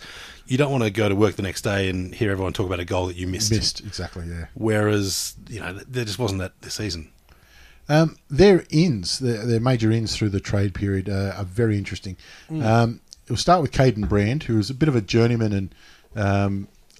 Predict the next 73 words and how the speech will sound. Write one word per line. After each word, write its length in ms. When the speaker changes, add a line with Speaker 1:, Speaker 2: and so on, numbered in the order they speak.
Speaker 2:
what 180
he 80
lacks 320
in 80
finesse, 320
he 100
makes 240
up 100
for 140
in 60
enthusiasm. 640
Is 80
that, 80
is 120
Speaker 1:
I 60
Speaker 2:
that 40
a 40
nice 200
way 80
of 80
saying 180
it? 100
Speaker 1:
Yeah, 160
I, 60
I 20
Speaker 3:
I 60
think 100
Speaker 1:
don't 100
Speaker 3:
so, 80
Speaker 1:
mind 160
Speaker 3:
yeah. 60
Speaker 1:
those 100
players, 320
though. 160
I 60
think 160
they 100
can 140
turn 180
into 160
sort 160
of 80
mascots. 600
Speaker 3:
Shit, 200
he's 120
Speaker 1:
And 80
Speaker 3:
nearly 160
two 180
meters 220
tall. 240
Fuck, 260
Speaker 1:
<laughs> 40
Speaker 3:
yeah. 260
Speaker 1:
And 120
when 80
those 200
players 360
actually 320
have 160
a 20
good 240
game, 220
it 80
lifts 220
the 100
whole 140
side. 300
Speaker 2:
Yeah. 240
Speaker 1:
When 160
you 60
know 160
that, 300
uh, 280